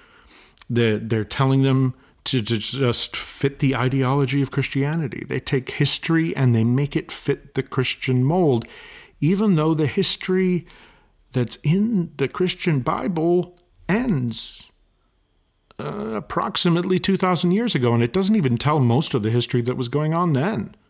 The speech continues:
It's a really thin slice, cut short. So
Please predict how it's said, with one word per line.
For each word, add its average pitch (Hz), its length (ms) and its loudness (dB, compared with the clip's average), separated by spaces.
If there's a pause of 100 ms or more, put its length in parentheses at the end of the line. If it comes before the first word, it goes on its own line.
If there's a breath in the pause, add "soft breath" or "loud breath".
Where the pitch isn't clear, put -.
(120)
It's - 160 -6
a - 60 -6
really - 460 -6 (160)
thin 190 260 2
slice, - 600 -2 (680 loud breath)
cut - 240 -4
short. - 540 -4 (1000)
So - 320 -2